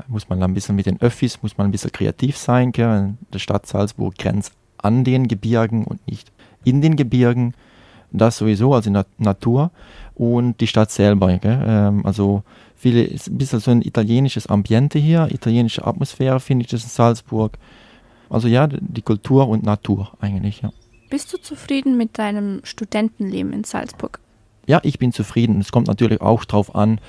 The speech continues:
Speaker 1: ob du Anschluss hast zu anderen Gruppen und so. Aber ich habe ja ziemlich viele Freundinnen jetzt im, im Master und wir gehen dann gelegentlich,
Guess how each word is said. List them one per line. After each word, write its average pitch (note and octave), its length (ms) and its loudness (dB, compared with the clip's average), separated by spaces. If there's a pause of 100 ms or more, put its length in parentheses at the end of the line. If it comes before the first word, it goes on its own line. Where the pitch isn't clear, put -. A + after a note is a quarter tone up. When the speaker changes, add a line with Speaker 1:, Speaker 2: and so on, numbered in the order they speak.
(340)
Speaker 1:
ob A2 220 0
du G#2+ 340 0
Anschluss - 640 -2
hast - 460 -8
zu - 240 -6
anderen G#2+ 380 0
Gruppen D3+ 460 0
und C#3+ 160 0
so. C3+ 260 -2
Aber G2 200 -2
ich A2+ 220 -6
habe A2 200 -4
ja G2+ 280 0 (680)
ziemlich C#3 260 -2
viele G#2+ 140 -2
Freundinnen D#3+ 400 0
jetzt D#3+ 240 -2
im, C3+ 320 -4
im B2 160 -4
Master A#2+ 460 -4
und G2+ 240 -2
wir G#2 80 -4
gehen G2+ 220 -4
dann G2+ 120 -2
gelegentlich, G#2+ 720 -4